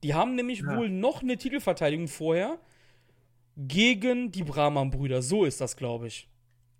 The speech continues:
Speaker 1: So ist das richtig. Wird auf jeden Fall auch ein großer Event, Deathmania ist auch immer spaßig und ja, wir schließen Big Japan ab, würd ich sagen. Und wir gehen jetzt zu Dragon Gate und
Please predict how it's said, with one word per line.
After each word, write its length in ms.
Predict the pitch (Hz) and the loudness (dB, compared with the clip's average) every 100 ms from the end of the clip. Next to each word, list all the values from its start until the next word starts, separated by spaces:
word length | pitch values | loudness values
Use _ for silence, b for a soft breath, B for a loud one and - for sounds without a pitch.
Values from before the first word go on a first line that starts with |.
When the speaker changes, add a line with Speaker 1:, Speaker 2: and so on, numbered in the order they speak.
| _ | _
Speaker 1:
So 180 | - 156 | -8 -6
ist 120 | 156 | -6
das 140 | 135 | -8
richtig. 380 | 131 - 131 - _ _ _ _ _ _ _ _ _ _ _ _ _ _ B B B B B B B | -10 -12 -16 -20 _ _ _ _ _ _ _ _ _ _ _ _ _ _ B B B B B B B
Wird 140 | 180 262 | 4 4
auf 100 | 226 | 4
jeden 120 | 269 | 2
Fall 100 | 247 | 2
auch 100 | 247 | 2
ein 80 | 196 | 0
großer 320 | 190 220 233 | -4 -2 -2
Event, 380 | 165 175 233 - | 2 0 0 -6
Deathmania 460 | 175 180 185 202 | -6 -2 -2 -2
ist 140 | 185 - | -4 -4
auch 160 | 165 | -6
immer 180 | 180 165 | -4 -4
spaßig 840 | - - 160 190 151 170 - - - | -6 -4 -2 -4 -8 -8 -10 -16 -8
und 420 | 151 151 151 139 | -6 -4 -6 -6
ja, 260 | 170 214 - - | -6 -6 -8 -8
wir 100 | 160 | -6
schließen 320 | - 254 233 | -6 -8 -6
Big 180 | 226 - | -8 -6
Japan 260 | 240 214 | -4 -4
ab, 260 | - - - - | -4 -8 -14 -12
würd 140 | 135 | -10
ich 100 | 135 | -8
sagen. 320 | - 131 160 202 b b b b - | -6 -6 -6 -10 b b b b -10
Und 200 | 190 220 | -8 -6
wir 80 | |
gehen 260 | 151 170 185 | -4 -2 -2
jetzt 240 | 185 - - | -4 -8 -8
zu 280 | 190 226 - _ _ _ _ _ | -6 -8 -10 _ _ _ _ _
Dragon 480 | 151 143 180 196 127 | -8 -6 -4 -4 -4
Gate 300 | 127 113 - | -6 -10 -12
und 300 | 139 135 127 | -14 -12 -12